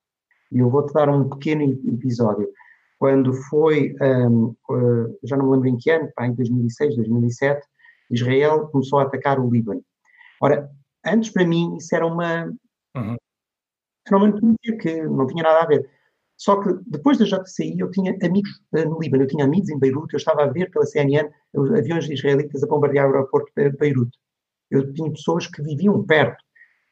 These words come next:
Speaker 1: E uma das coisas que eu, que eu aprendi foi que eu estava a falar através de Skype com vários amigos e até a seguir o que é que eles estavam a fazer, e alguns fugiram para o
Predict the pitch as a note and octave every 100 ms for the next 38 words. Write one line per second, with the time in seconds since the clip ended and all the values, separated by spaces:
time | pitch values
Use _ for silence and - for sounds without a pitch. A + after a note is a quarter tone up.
0 | _ _ _ - F3+ A#3 F4 C4 A3 G3+
1 | E3+ - - - F3 F3 - - F3 F3
2 | E3 D#3+ C#3+ F3 - - D#3+ E3 - _
3 | - D#3 D#3+ D3+ D3 E3+ D#3+ - D3 C#3+
4 | C3+ C#3 D3 C#3+ - C3 B2+ - C3+ B2+
5 | D3 C3+ B2+ C#3+ C#3+ C3+ C3+ C3 C3+ C3
6 | - C3+ C#3+ B2+ - C3 B2 B2+ A#2+ A#2
7 | G#2 D3 C#3+ B2 A#2 A2+ A2+ B2 - A#2+
8 | A#2+ -